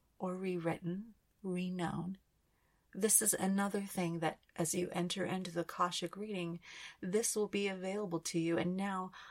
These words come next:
I have a specific door, a specific entry to this.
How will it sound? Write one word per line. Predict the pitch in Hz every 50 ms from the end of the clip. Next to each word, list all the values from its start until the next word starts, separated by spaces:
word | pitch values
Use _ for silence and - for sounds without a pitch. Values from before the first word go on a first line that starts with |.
| - - - _ _
I | 196 208 226
have | 240 247 240 208 208 190 180 180
a | 175
specific | - - - - 190 175 - - - 185 180 - - 202 - - - _
door, | - 165 156 160 156 175 185 190 196 196 _ _ _
a | -
specific | 180 - - - 180 170 - - 190 - 208 202 - -
entry | - 202 214 214 - - - 175 165
to | - - 175 175
this. | - - 87 - - - - - -